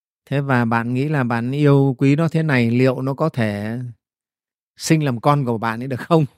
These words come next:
<laughs> Đó, nghe không? Đây thì đại chúng thế. Trước hết ấy, thì thầy cũng rất là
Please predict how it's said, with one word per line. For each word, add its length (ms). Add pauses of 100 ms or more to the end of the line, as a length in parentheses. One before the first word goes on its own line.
<laughs> 100 (640)
Đó, 380 (760)
nghe 100
không? 240 (380)
Đây 100
thì 80
đại 160
chúng 240
thế. 240 (340)
Trước 140
hết 160
ấy, 200
thì 120
thầy 400
cũng 160
rất 240
là 520